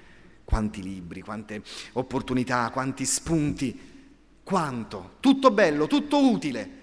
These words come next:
tutto rifatto, tutto già utilizzato, tutto di seconda, terza e quarta mano. Ma quando ci rivolgiamo al Sacro Libro, allora lo Spirito di Dio ci dà pane fresco di prima mano. Noi non confidiamo nella carne.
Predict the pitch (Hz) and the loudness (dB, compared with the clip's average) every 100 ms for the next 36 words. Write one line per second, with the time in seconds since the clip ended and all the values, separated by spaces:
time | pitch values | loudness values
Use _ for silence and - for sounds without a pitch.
0 | - _ - 151 - 147 139 110 80 - | -20 _ -14 -10 -8 -8 -8 -10 -12 -14
1 | 78 - _ _ - 175 - 156 143 151 | -16 -16 _ _ -6 -4 -2 -2 -2 -2
2 | 139 131 131 131 113 92 82 92 - 175 | -2 -2 -4 -4 -4 -6 -6 -10 -8 -4
3 | 165 143 135 135 117 107 117 214 214 208 | -2 0 -2 -2 -4 -2 -2 -2 -4 -4
4 | 196 - 156 85 82 - - - - - | -6 -6 -8 -8 -12 -20 -20 -20 -20 -20
5 | - - - 107 123 127 123 - 123 120 | -20 -20 -14 -8 -6 -6 -6 -10 -12 -10
6 | 120 110 131 123 113 - 117 113 107 87 | -10 -8 -6 -6 -6 -8 -6 -6 -6 -8
7 | 87 85 - _ _ _ _ - 110 113 | -10 -14 -16 _ _ _ _ -6 -2 0
8 | 117 104 98 - - 113 107 104 107 98 | 0 -2 -4 -6 -4 -4 -4 -4 -4 -4
9 | 87 - 104 95 87 - 110 104 - 90 | -6 -8 -8 -10 -10 -10 -8 -8 -8 -6
10 | - - 90 - 82 87 - 139 113 - | -6 -8 -12 -16 -18 -10 0 2 2 -2
11 | - - - - - - - - - - | -12 -8 -8 -8 -12 -16 -20 -20 -20 -20
12 | - - _ _ _ _ _ _ 110 117 | -20 -20 _ _ _ _ _ _ -4 0
13 | 117 113 117 117 113 104 107 98 101 98 | 0 0 -2 -4 -8 -8 -10 -6 -6 -6
14 | 95 92 90 90 92 82 - - - - | -8 -10 -10 -14 -14 -16 -16 -18 -20 -20